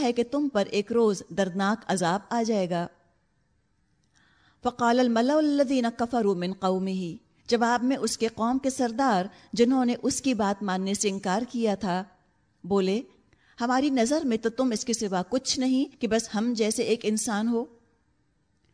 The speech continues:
پھر ملا کا ذکر آ رہا ہے ریپیٹڈلی،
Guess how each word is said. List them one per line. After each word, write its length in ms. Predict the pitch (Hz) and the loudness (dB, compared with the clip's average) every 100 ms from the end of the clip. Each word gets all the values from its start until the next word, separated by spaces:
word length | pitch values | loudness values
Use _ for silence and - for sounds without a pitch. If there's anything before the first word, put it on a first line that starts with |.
| _ | _
پھر 140 | 320 320 | -4 -2
ملا 220 | 240 202 208 | 0 0 -2
کا 80 | |
ذکر 280 | 202 190 202 | -4 -4 -4
آ 120 | 190 185 | -4 -4
رہا 260 | 196 196 | -4 -6
ہے 60 | 196 - 170 | -8 -10 -10
ریپیٹڈلی، 680 | 226 277 320 214 160 165 | -6 -4 -2 -4 -4 -8